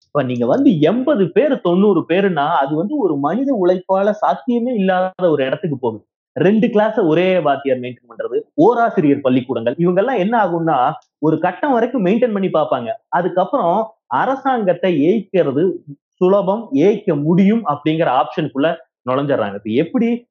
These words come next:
ஆ, எத்தனையோ வருமானம் கிடைச்சாலும் ஒழுங்கா வேலை செய்யறது இல்ல. இப்ப நீங்க வந்து போலீஸ்காரன் ஒரு நாளைக்கு பதினெட்டு மணி நேரத்துல இருந்து இருபது மணி நேரம் on டியூட்டில இருக்கிறான்னு வச்சுக்கோங்க. பதினெட்டு மணி நேரம் வேலை செய்யறதுக்கு நீங்க அவனுக்கு சம்பளத்தை கொடுக்கணும்.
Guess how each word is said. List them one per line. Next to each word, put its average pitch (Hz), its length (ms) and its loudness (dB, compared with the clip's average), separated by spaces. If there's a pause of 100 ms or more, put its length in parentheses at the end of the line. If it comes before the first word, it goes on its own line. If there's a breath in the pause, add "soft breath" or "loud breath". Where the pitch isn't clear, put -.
(140)
ஆ, 104 320 0 (300)
எத்தனையோ 185 540 0
வருமானம் 190 640 0
கிடைச்சாலும் 180 580 -2 (120)
ஒழுங்கா 185 360 2
வேலை 165 220 2
செய்யறது 131 400 0
இல்ல. 110 180 -8
இப்ப 156 240 0
நீங்க 135 220 -6
வந்து 208 280 -4
போலீஸ்காரன் 190 680 0
ஒரு 139 200 -2
நாளைக்கு 175 560 -6 (200)
பதினெட்டு 160 380 0
மணி 135 200 -2
நேரத்துல 190 200 -2
இருந்து 185 200 0
இருபது 151 300 4
மணி 127 160 -2
நேரம் 151 220 0
on 151 220 0
டியூட்டில 143 280 -2
இருக்கிறான்னு 143 520 -2
வச்சுக்கோங்க. 107 380 -10
பதினெட்டு 196 420 -2
மணி 156 200 -4
நேரம் 214 160 0
வேலை 170 200 2
செய்யறதுக்கு 143 240 -2
நீங்க 147 220 -2
அவனுக்கு 120 460 -4 (200)
சம்பளத்தை 170 300 -2
கொடுக்கணும். 113 340 -6